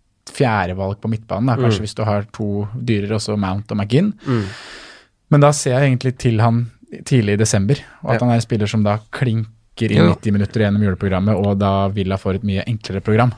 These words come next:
Speaker 2: Mm.
Speaker 1: Ehm,
Speaker 3: Men er
Speaker 1: når det
Speaker 3: ikke
Speaker 1: kommer til Wesley, da, bare for å ta han også, så, så han har jo de siste fire rundene, så har han ti skudd, åtte av de i boks. Eh, seks av de skuddene han har i boks, kommer jo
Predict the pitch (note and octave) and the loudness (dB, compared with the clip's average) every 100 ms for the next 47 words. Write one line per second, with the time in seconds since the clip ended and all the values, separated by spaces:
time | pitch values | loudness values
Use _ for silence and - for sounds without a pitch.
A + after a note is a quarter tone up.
0 | - B2+ F#2 A2+ G#2+ G#2 G#2 G#2 G2+ A2 | -2 -2 0 0 0 0 0 -2 -4 -6
1 | - - D3+ B2+ A2+ D3 C#3+ C3+ C3 A#2+ | -4 0 2 4 6 6 6 4 4 2
2 | G#2+ - C3 D3 C3 A#2+ B2 B2 A2+ A2+ | 2 0 4 4 4 0 0 2 2 4
3 | B2+ C3+ B2+ B2 - - - - A#2+ C3 | 4 4 2 2 -2 -20 -20 -4 2 6
4 | C3+ A#2+ G#2+ G#2+ G#2+ G#2+ _ _ _ - | 6 6 6 6 4 2 _ _ _ -20
5 | _ - B2 B2+ - - G2 G2+ G2+ G2+ | _ -6 -4 -4 -4 -2 2 2 2 0
6 | G#2 - G#2 G2+ G2+ G2 F#2+ G2+ G#2 G#2 | -2 -2 -2 0 0 0 0 -2 -2 -2
7 | G#2+ G2+ G2+ G2 G2+ G2+ G2+ - - - | 0 0 0 0 2 0 -4 -12 -18 -16
8 | - - - D#3 - C3+ C3+ - - B2+ | -18 -20 -2 0 2 2 2 -4 -4 0
9 | A2 A2 C#3 D#3+ - - - _ - A#2+ | 4 6 6 4 -2 -4 -8 _ -2 0
10 | A#2 A2+ - - A2+ - A2 A2 G#2+ G#2 | 2 0 -2 -6 -6 -4 -2 -2 -2 0
11 | G#2+ G2+ A2+ - - F2+ F#2 G2+ | 0 0 -2 -4 -4 -2 -2 -4